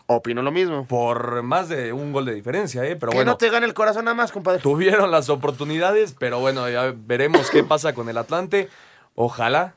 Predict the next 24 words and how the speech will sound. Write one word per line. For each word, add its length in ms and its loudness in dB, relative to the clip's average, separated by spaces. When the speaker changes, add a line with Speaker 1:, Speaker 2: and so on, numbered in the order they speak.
Speaker 2:
ojalá 480 -2
que 120 -6
se 120 -6
dé 140 -2
por 160 -2
el 140 0
bien 840 -4
Speaker 1:
De 140 0
la 80 4
Speaker 2:
del 0 -
Speaker 1:
familia. 80 0
Speaker 2:
programa, 400 -2
de 80 -4
la 100 -6
familia. 580 -4
Speaker 1:
El 240 -2
segundo 380 -2
tema 180 0
de 40 2
la 80 2
Speaker 2:
Que 140 6
se 100 2
dé. 60 2
Speaker 1:
selección, 320 4